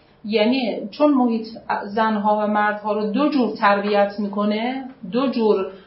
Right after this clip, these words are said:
مواجهه در واقع باهاشون داره، طبیعتاً اینها دو نوع رفتار از خودشون چیکار می‌کنن؟ بروز می‌دن.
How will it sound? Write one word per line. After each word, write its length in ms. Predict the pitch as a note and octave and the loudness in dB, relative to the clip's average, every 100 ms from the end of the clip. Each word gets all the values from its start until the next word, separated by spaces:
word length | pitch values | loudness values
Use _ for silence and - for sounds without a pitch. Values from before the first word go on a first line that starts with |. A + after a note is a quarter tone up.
| _ | _
مواجهه 720 | G#3+ G#3+ G#3+ G#3+ - G#3+ B3+ | 0 2 4 4 4 2 4
در 220 | C#4 A3 | 4 6
واقع 200 | G3+ G3 | 6 6
باهاشون 540 | G3+ G3 G3+ G3+ G#3 G#3 | 4 4 2 2 -4 -2
داره، 460 | G3+ A3 B3 C4+ C#4 | 0 0 0 -2 0
طبیعتاً 800 | A3+ G#3 G#3 G3 G3 A3+ A#3 B3 A#3+ - - - _ _ - - _ F3+ E3 - - | 0 2 0 0 0 -2 0 0 -2 -8 -20 -20 _ _ -20 -20 _ -14 -10 -8 -8
اینها 500 | G#3+ G#3 A3+ A#3 A#3+ | -2 2 6 6 4
دو 260 | - B3+ B3 | 4 6 6
نوع 180 | G3+ F#3 | 6 4
رفتار 480 | F#3 - G#3+ G#3+ A3 | 4 2 4 6 6
از 200 | F#3+ - | 2 -2
خودشون 380 | G3+ A3 - A3+ | -2 -2 -2 -4
چیکار 360 | - A3 B3 | 0 2 2
می‌کنن؟ 520 | B3 A#3+ A3 G3 F#3+ - - | 2 0 -2 -2 -4 -12 -6
بروز 360 | G3+ G3+ F#3+ E3+ | 0 0 0 -4
می‌دن. 340 | E3+ - - | -8 -8 -8